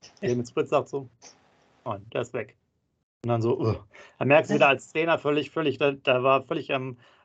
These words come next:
am Ende. Ich glaub, der Kommentator hat auch nochmal, oder der Reporter hat dann auch nochmal so ein Statement gemacht,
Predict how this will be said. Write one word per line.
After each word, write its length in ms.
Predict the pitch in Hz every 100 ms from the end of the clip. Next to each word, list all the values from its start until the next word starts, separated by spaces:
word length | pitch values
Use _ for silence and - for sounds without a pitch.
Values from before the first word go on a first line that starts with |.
| _
am 160 | 131 139
Ende. 380 | 135 165 175 - _
Ich 60 |
glaub, 120 | - 131
der 160 | 135
Kommentator 640 | 135 139 135 143 160 170 143
hat 100 | 135
auch 120 | 143
nochmal, 280 | 143 135 127
oder 100 | 120
der 160 | 113 113
Reporter 360 | - 143 160
hat 80 | 139
dann 100 | 135
auch 80 | 135
nochmal 240 | 135 131
so 80 | 123
ein 40 |
Statement 380 | 117 147 147 135
gemacht, 240 | 123 135